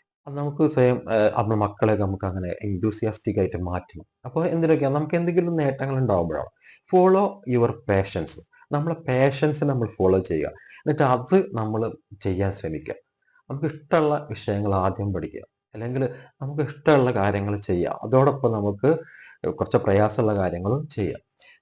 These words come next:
പിന്നെ set our goals, നമ്മൾ ഗോൾസ് സെറ്റ് ചെയ്തിട്ട് അത് നമ്മൾ ചെയ്ത് തീർക്കുക. എന്നിട്ട് സ്വയം, "I have done that,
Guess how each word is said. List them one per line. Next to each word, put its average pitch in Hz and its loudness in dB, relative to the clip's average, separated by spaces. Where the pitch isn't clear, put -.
പിന്നെ 147 -4
set 165 2
our 117 6
goals, 98 4
നമ്മൾ 135 0
ഗോൾസ് 120 2
സെറ്റ് 131 -2
ചെയ്തിട്ട് 92 0
അത് 107 0
നമ്മൾ 101 0
ചെയ്ത് 98 -2
തീർക്കുക. - -4
എന്നിട്ട് 90 -8
സ്വയം, 90 -6
"I - -4
have 90 -2
done - -2
that, - -14